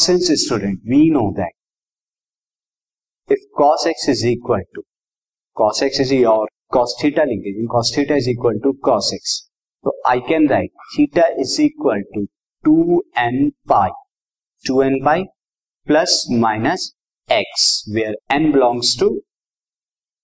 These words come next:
integers। हम ये जानते हैं, तो मैं इसी चीज का यूज़ करूंगा यहाँ पर। तो this is cos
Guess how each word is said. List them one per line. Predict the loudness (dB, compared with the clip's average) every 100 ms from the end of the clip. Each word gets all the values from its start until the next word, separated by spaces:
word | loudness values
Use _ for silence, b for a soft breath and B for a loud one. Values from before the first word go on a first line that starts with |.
| _ _ _ _ -4
integers। | 0 2 2 -2 -4 -12 _ _ -6
हम | -2
ये | 0
जानते | 0 0 0
हैं, | -2
तो | 2
मैं | 0 0 -2
इसी | 0 0
चीज | 0 0 0
का |
यूज़ | -2 -2 -4
करूंगा | -2 -2 0 -2
यहाँ | 0 -2
पर। | -2 -6
तो | -8 _ _ _ -4 -2 -2
this | 0 -2
is | -2 -4 -6 2
cos | 4 4 2